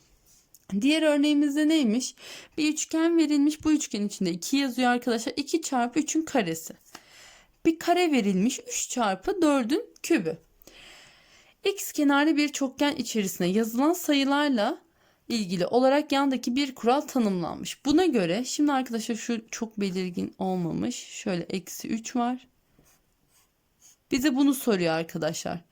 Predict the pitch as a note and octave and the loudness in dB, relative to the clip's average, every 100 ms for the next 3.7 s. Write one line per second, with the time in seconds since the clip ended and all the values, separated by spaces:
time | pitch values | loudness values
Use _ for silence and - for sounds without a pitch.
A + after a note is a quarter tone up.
0 | _ - _ _ C4+ - D4+ C4+ C#4 C#4+ | _ -20 _ _ -10 -2 0 2 0 -2
1 | C#4+ A3 G#3 B3 B3 A#3+ A3 A#3+ C#4 C4 | 0 -2 -2 -2 -4 -2 0 2 0 0
2 | - C4+ A3 G3+ G3 - C#4 C4 A3 G#3+ | -2 -2 0 0 -2 -4 -4 -4 -4 -4
3 | E3+ D#3 D#3+ C4+ C#4 A3 | -4 -6 -6 0 0 0